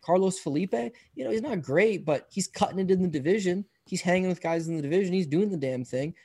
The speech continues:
They're not bad losses. Harry Hunsucker, the,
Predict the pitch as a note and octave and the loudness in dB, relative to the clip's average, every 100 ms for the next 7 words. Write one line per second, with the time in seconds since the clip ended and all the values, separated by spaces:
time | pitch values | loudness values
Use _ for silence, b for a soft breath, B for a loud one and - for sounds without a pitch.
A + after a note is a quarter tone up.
0 | b _ F3 A3+ C#4+ - A#2+ C#3 E3 F3 | b _ 2 2 0 -4 -4 2 4 4
1 | B2+ A#2 D3 D#3+ - - - b b b | 2 0 0 -2 -6 -18 -20 b b b
2 | - A3 - G#3+ G#3+ G3 F#3 F3 D#3+ E3+ | 0 0 2 0 2 0 0 -2 -2 -6